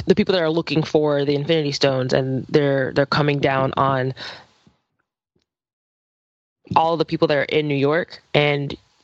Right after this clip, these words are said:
Thor and everyone is coming out, and you have a situation where Hulk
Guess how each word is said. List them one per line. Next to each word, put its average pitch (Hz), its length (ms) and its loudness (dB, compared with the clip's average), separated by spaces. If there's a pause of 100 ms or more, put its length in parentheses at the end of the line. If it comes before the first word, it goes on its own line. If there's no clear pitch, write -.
(220)
Thor 170 300 2 (580)
and 143 340 0
everyone 156 420 2
is 131 100 -4
coming 147 300 0
out, 139 280 0
and 147 220 2
you 143 80 0
have 143 500 0
a 147 60 4
situation 151 580 0
where 139 320 0
Hulk 151 320 0